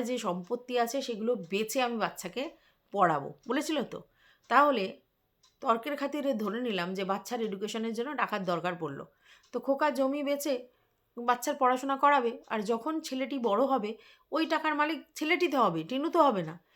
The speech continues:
তাহলে সমস্যাটা কোথায় আমি বুঝতে পারছি না। তার কারণ হচ্ছে ছেলেটি যদি না পেত টাকাটা আঠেরো বছর হলে, যদি সেটা টিনা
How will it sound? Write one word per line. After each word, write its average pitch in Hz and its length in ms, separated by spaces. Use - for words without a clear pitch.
তাহলে 349 180
সমস্যাটা 320 520
কোথায় 151 360
আমি 233 180
বুঝতে 220 300
পারছি 147 360
না। 120 100
তার 233 160
কারণ 240 280
হচ্ছে 285 280
ছেলেটি 285 560
যদি 226 320
না 214 320
পেত 294 300
টাকাটা 170 340
আঠেরো 165 220
বছর 170 280
হলে, 147 220
যদি 196 240
সেটা 262 200
টিনা 254 260